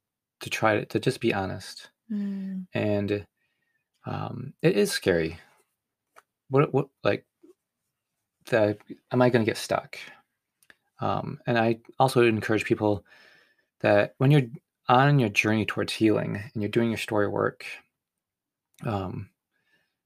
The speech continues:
Speaker 1: we kinda see it in three stages. There's, like, there's the reality that you have a story and that there's loss and there's hurt.
Speaker 2: Mm.
Speaker 1: And that kinda is represented, like,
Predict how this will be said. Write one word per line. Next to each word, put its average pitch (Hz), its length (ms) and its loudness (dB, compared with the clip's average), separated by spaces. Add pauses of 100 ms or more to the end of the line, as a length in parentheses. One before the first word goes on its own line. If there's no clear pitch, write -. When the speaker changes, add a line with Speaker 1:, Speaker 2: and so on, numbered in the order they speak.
Speaker 1:
we - 60 -2
kinda 117 220 2
see - 240 0
it 107 100 0
in 98 80 -8
three 104 160 0
stages. 101 540 -4
There's, 104 200 -10
like, 104 140 -6 (560)
there's 104 380 -8
the 107 80 -4
reality 107 500 6
that 98 160 2
you 101 80 -4
have 98 160 2
a 87 40 2
story 101 380 4
and 98 80 0
that 95 100 -2
there's 95 220 -2
loss 92 380 2
and 98 80 -6
there's 85 140 -8
hurt. 90 400 -4
Speaker 2:
Mm. 180 480 -4 (400)
Speaker 1:
And 95 380 -6
that 110 160 0
kinda 104 260 0
is 95 260 -6
represented, 98 440 0
like, 95 180 -2